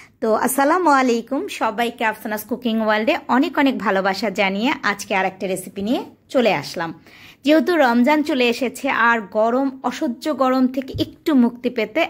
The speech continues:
আজকে ড্রিঙ্কসটা আপনাদের সামনে ঠান্ডা ঠান্ডা সার্ভ করছি। খুব ইজি ওয়েতে করে দেখাচ্ছি। চলেন এটা তৈরি করতে যা যা লাগে সব দেখে আসি,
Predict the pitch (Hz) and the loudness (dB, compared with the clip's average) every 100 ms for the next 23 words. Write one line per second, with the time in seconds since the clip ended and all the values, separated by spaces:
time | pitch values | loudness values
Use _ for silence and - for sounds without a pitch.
0 | - 196 - 214 180 196 220 - 254 247 | -4 -10 -6 -6 -2 -2 -2 -2 -4 -2
1 | 202 202 202 220 233 370 - - - - | -2 -4 -4 -2 0 -2 -4 -20 -20 -4
2 | 277 269 285 262 247 247 196 196 233 220 | 0 2 2 2 2 0 -2 -2 -6 -8
3 | - 392 - - _ - 427 - 269 277 | -8 -10 -12 -20 _ 0 0 0 2 2
4 | 254 311 247 254 269 269 226 226 226 247 | 4 2 2 0 0 -2 0 0 -2 -4
5 | 240 - 330 - 247 202 240 - - - | -8 -8 -10 -6 0 2 0 -4 -14 -20
6 | _ 196 - 214 214 247 254 226 233 330 | _ -6 -4 -2 0 0 -2 -2 0 -2
7 | 330 - 185 226 220 202 185 220 381 - | 0 0 2 0 0 0 -2 -2 -8 -8
8 | - 233 175 165 160 180 156 156 - | -4 -4 -2 -4 -4 -4 -4 -6 -10